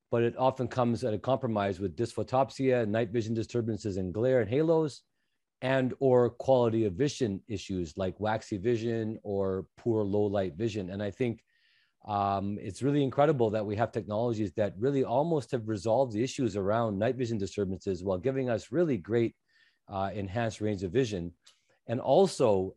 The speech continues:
um, in, you know, some of the diffractive technologies that still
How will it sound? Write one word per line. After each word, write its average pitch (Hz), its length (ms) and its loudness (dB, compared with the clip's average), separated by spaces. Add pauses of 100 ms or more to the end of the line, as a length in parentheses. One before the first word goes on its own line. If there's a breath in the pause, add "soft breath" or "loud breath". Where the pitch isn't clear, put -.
um, 101 420 -2
in, 110 240 -8
you 120 80 -6
know, 101 140 0
some 107 240 -4
of 104 40 -2
the 101 60 -2
diffractive 160 460 0
technologies 104 640 0
that 98 140 -2
still 113 500 0